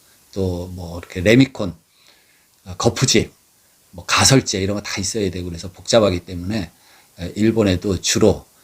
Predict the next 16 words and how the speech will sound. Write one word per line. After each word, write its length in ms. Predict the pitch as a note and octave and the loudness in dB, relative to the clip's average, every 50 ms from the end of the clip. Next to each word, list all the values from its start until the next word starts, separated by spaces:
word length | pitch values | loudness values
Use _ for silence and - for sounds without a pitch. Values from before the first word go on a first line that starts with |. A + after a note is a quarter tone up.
| _ _ _ _ | _ _ _ _
에, 100 | - D#2 | -18 -10
주택은 600 | - - - - - A#2+ A2 A2+ A2+ F#2+ E2+ - - _ | -8 -8 -4 0 0 0 2 0 -2 -4 -6 -10 -14 _
목조가 480 | - G#2 G#2 - - - A#2 G#2+ G#2 G2 | -10 -8 -8 -8 -6 -4 -2 -2 -2 -2
대부분이다 600 | - G2 F#2+ G#2+ A#2 G#2+ G#2+ G2+ F#2 F2 G#2 F2 | -2 -2 0 0 0 0 0 0 0 -2 -2 -4
이렇게 180 | E2+ - - F#2 | -6 -6 -8 -8
생각을 300 | - G#2+ A2+ G#2+ F#2 F2+ | -6 -6 -4 -4 -4 -2
하시면 260 | G2 G2 - A#2 A2 | -2 -2 -2 -2 -4
됩니다. 440 | F#2 E2+ E2 D#2 D#2 D#2 - - - _ _ _ _ _ _ _ _ _ _ _ _ _ _ _ | -6 -6 -8 -8 -10 -14 -18 -20 -20 _ _ _ _ _ _ _ _ _ _ _ _ _ _ _
또 140 | - E3 E3 | 4 6 6
하나의 680 | E3 E3 E3 E3 D3+ D3 D3 C#3+ C#3 C#3 C3+ C3 A#2 A#2+ A2+ | 8 8 6 6 6 6 6 6 6 6 6 6 4 2 0
그 120 | - B2 | -2 -4
목조에 520 | A#2 G#2+ C3+ C3 C3 - - C#3+ C3+ B2+ | 2 4 4 2 2 2 4 6 6 6
대한 300 | A#2 A2+ A2 G#2+ G#2+ G#2+ | 6 6 4 4 2 0
우리 160 | G#2+ G#2+ G#2+ G2 | -2 -4 -4 0
선입견은, 840 | A2 C#3+ D3 C#3 C3 - - A2+ G#2 G2+ G#2+ B2+ C#3+ A2+ E2 F2 - - | 2 4 4 4 2 2 -2 -2 -2 2 4 4 4 4 2 0 -4 -6
어, 500 | G2+ F#2 F2+ F2 F2+ F2 F2 F2 F2 | -6 -4 -4 -6 -8 -10 -14 -16 -18